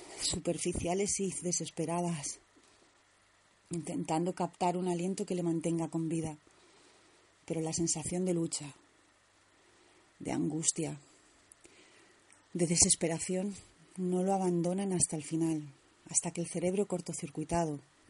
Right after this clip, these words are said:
por la falta de oxígeno deja de dar órdenes. Y las células de ese organismo maltrecho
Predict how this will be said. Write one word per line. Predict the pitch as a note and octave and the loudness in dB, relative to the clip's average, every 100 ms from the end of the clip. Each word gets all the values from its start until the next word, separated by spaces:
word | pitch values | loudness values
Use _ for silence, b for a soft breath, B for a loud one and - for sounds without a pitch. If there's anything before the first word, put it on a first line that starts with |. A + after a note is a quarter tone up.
| - | -10
por | D3+ | -6
la | D3+ | -4
falta | E3+ E3 E3+ | -4 -2 0
de | D#3+ | -2
oxígeno | C#3+ - G3+ - D3+ D#3 | -2 0 0 2 2 2
deja | D#3 D#3+ | 0 -2
de | D3 | -4
dar | D3 C3+ | -4 -6
órdenes. | F3 E3+ C#3+ D3 E3 - _ _ _ B B B B B B B B - | -8 -8 -6 -6 -6 -16 _ _ _ B B B B B B B B -2
Y | |
las | F3+ F3 - | 0 0 2
células | G#3+ G#3+ A3 | 2 2 2
de | G3 | 4
ese | - | 4
organismo | G#3+ F#3+ G3 G#3 | 2 2 0 0
maltrecho | G3+ F3 E3+ G3+ G3+ - D#3+ | 2 0 2 0 0 -2 -4